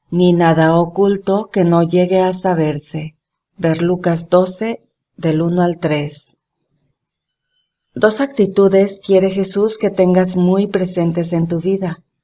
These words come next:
la sinceridad frente a la hipocresía y la valentía para demostrar tu fe a pesar de todo lo que vaya en tu contra.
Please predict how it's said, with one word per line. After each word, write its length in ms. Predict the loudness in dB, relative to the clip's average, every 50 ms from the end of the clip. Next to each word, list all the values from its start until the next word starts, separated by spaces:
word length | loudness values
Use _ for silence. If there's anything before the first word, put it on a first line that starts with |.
| _ _ _ _ _ _ _ -20 _ _ _ _ -6
la 180 | 0 0 2 2
sinceridad 880 | 0 0 0 2 2 2 2 2 4 4 4 4 4 4 4 2 2 0
frente 380 | 2 2 2 2 2 2 2
a 20 | 2
la 180 | 4 4 4
hipocresía 920 | 2 2 2 0 0 0 0 -4 -4 -2 -2 0 2 2 2 0 -4 -8 _ _ _ _ _ _ _ _ _ _ _ _
y 140 | 2 4 6
la 200 | 8 8 6 6 6
valentía 640 | 6 6 4 4 2 2 2 2 2 4 4 4 2
para 220 | 2 4 4 4
demostrar 600 | 4 4 4 2 2 0 -2 -2 0 0 0 0 0
tu 120 | -4 -4
fe 380 | -2 -2 -2 -2 -2 -4 -8 _ _ _ -2
a 160 | -2 0 0
pesar 420 | 0 -2 -2 0 -2 -2 0 0 0
de 140 | -2 -2
todo 420 | -2 -2 2 2 4 4 4 4 4
lo 140 | 2 2 2
que 140 | 0 0
vaya 340 | 0 2 0 0 0 2 2
en 120 | 2 0 0
tu 160 | -4 -6 -6
contra. 600 | -2 -2 -2 -2 -2 -4 -6 -8 -8 -10 -12